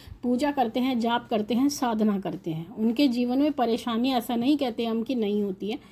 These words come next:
परेशानियां होती हैं, लेकिन उसमें से भी माँ भगवती कोई ना कोई मार्ग ऐसा निकाल देती है जिससे कि आपके कार्य पूर्ण हो जाते हैं। और एक आपका कार्य कोई ना कोई ऐसा भी होता है जो रुकता नहीं है, जैसे कि अगर आपको धन की आवश्यकता है,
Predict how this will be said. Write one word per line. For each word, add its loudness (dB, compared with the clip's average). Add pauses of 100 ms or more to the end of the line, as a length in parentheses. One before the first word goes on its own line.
(340)
परेशानियां 4
होती 4
हैं, 4
लेकिन 2
उसमें 0
से 0
भी 2
माँ 2
भगवती -2
कोई -2
ना 0
कोई 2
मार्ग 2
ऐसा 0
निकाल 0
देती 0
है -4 (360)
जिससे 2
कि 0
आपके 2
कार्य 0
पूर्ण 2
हो 2
जाते -4
हैं। -4 (340)
और 0 (100)
एक 0
आपका 2
कार्य 2
कोई 2
ना 0
कोई -2 (300)
ऐसा 0
भी 4
होता 2
है 2
जो 0
रुकता 2
नहीं 4
है, -6 (580)
जैसे 0
कि 0
अगर 2
आपको 2
धन 2
की -2
आवश्यकता -2
है, -8